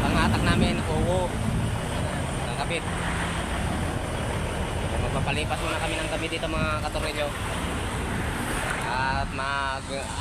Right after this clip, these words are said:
ah, prepare muna kami ng pagkain namin. Dito daw tayo mag-stop over. Mag-luto muna tayo ng pagkain natin. Dito. Dito tayo.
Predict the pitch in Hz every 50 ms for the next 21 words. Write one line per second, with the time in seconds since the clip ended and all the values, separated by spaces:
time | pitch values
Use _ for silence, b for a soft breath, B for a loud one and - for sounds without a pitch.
0 | - 131 131 131 131 135 135 135 135 135 135 131 - - - - - - - -
1 | - - - - - - - - 165 156 151 170 175 175 180 185 180 180 180 180
2 | 185 180 185 185 185 185 180 180 185 185 - 170 - 175 170 170 170 175 175 175
3 | 175 175 170 170 - - - - - - - - - - - - - - - -
4 | - 170 170 185 180 190 196 202 208 202 202 190 180 - 185 - - 196 - 214
5 | 214 214 226 214 196 - - - - - - - - - - - - - - -
6 | - - - - - - - - - - - - - - - - - - - -
7 | - 143 156 165 170 175 180 185 185 185 190 190 190 196 196 196 - - - -
8 | - - - - - - - - - 151 165 160 190 190 202 202 208 208 208 208
9 | 208 214 202 - 196 - - - - - - - - - - - - - - -
10 | - - - - - - - - - - - - - 1077 1077 1077 - - - -
11 | - - - - - - - - - - - - - 117 - 127 123 - - -
12 | - - - - - - - - - - - - 143 147